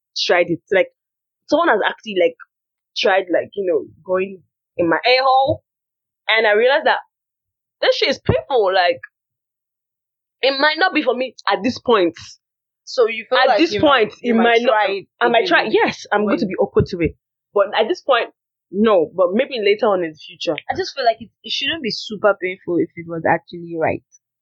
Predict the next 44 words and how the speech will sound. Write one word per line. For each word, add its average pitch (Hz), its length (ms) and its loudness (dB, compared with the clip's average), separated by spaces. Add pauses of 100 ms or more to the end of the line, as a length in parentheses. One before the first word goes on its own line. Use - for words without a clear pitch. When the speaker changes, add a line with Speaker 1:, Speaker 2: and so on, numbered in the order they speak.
(760)
Speaker 1:
My 208 220 0
dear, 202 220 -8
when 254 180 -14
you 185 100 -12
got 165 160 -2
this 156 180 -10
virgin, 156 360 -2
that 240 140 2
shit 214 120 -2
was 160 220 -4
painful. 165 400 -2 (2500)
Speaker 2:
I - 40 2
Speaker 1:
So, 240 60 4
Speaker 2:
don't - 1080 -2
<laughs> - 120 -4
Speaker 1:
so 359 120 4
Speaker 2:
It 339 420 6
should 587 140 2
be 339 80 -2
super, 330 400 0
because 370 300 2 (100)
actually 285 380 -4
the 269 80 0
shit 349 300 -6
comes 269 260 0
out 220 160 2
from 202 260 -4
there. 196 220 0
I'm 240 120 0
sorry 311 340 -2
I'm 226 120 0
saying 233 180 0
shit, 226 160 -6
but 165 100 -2 (220)
shit - 300 -4
comes 294 280 0
out 254 200 0
from 208 260 -10
there, 202 160 -4
like, 196 160 -2 (220)
fat 339 200 2 (180)
whole 277 240 -10
big 226 160 -6
shit. 202 320 -10